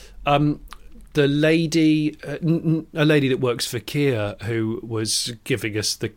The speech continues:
freshly valeted E V six, 'cause their press office is in Chippenham in Wiltshire, which is not far away. And as she dangled the keys to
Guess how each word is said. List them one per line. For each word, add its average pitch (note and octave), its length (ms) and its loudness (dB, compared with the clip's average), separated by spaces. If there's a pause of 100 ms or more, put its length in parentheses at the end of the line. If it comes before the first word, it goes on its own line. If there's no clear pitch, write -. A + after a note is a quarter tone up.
(120)
freshly - 380 -6
valeted G#2 500 -6 (720)
E A#2 160 -6
V G2 160 -6
six, - 380 -6 (500)
'cause - 180 -4
their A#2+ 220 0
press B2 320 -4
office G2+ 300 -8
is G2 140 -6
in G2 340 -6 (140)
Chippenham F2+ 500 -8 (100)
in G2 160 -10
Wiltshire, G2 440 -8
which F2+ 200 -12
is - 100 -8
not F#2 200 -12
far F2+ 220 -12
away. F#2 320 -8 (1120)
And G#2+ 160 -8
as A#2 120 -4
she - 240 -4
dangled C3+ 600 0
the G#2 80 -6
keys A2 460 -4
to F#2 420 -4